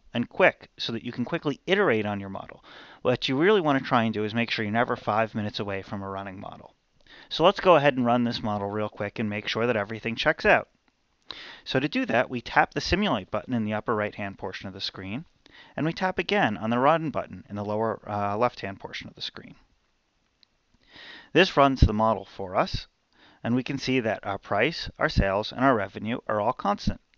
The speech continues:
which makes sense. Our price is a constant, our sales is a constant. We're multiplying the two of them together to get a constant. When we zoom in, by pinching outwards, we can see that revenue is flat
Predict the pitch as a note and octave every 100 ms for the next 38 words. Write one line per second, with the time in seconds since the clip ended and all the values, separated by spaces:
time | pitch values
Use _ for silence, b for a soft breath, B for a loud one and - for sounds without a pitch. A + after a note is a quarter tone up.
0 | _ _ G#2+ A2 A#2+ B2 - F3+ - -
1 | - G2 - G#2+ A#2 B2 B2 - - G#2+
2 | - G2+ G2 A2 G2 - A#2 A#2+ F#3+ -
3 | G#2 G2+ - - A2 A2 G#2 A2 A2 A2+
4 | A#2 A#2+ D#3 C3 B2+ A#2+ F3 - - -
5 | _ B B B B B B B A2+ A#2
6 | A2+ A2 G2+ B2+ A#2+ B2+ A3 E3+ G3 A3+
7 | _ _ _ b - A2+ G#2+ G2+ G2 -
8 | - C#3+ - A#2 - D3 F3 G#2 A2+ E3
9 | B2 A#2 A2+ G#2+ D3 C#3+ C#3+ A2+ A2 G2
10 | A2 A#2 A#2 G#2 A#2+ - A2+ - G#2+ G2+
11 | A#2+